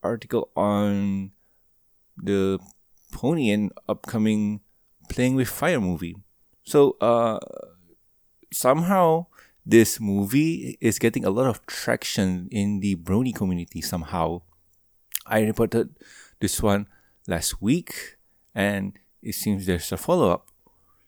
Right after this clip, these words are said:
Um, the website, uh, A M P, let's see, uh,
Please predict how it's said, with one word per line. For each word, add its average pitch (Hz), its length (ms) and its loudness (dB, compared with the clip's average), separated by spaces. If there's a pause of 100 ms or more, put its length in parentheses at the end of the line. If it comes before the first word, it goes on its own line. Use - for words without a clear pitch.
Um, 104 560 -4 (260)
the 107 320 0
website, 110 1120 0
uh, 107 220 -10 (160)
A 107 140 -10
M 110 220 -10
P, 262 720 -6 (1200)
let's - 140 -10
see, 98 180 -6
uh, 104 920 -10